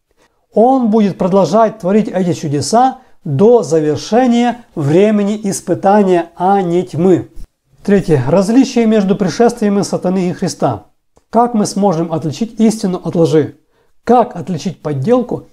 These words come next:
от подлинного пришествия Христа? Такие вопросы. Поищем ответы. Сатане не позволено подражать способу второго пришествия Христа.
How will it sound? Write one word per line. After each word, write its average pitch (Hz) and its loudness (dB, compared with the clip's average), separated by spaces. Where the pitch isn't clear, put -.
от - -4
подлинного 160 -2
пришествия 160 -4
Христа? 143 -6
Такие 170 -4
вопросы. 156 -4
Поищем 196 -2
ответы. 131 -6
Сатане 220 -2
не 208 2
позволено 202 0
подражать 156 0
способу 226 -2
второго 160 0
пришествия 160 -6
Христа. 143 -8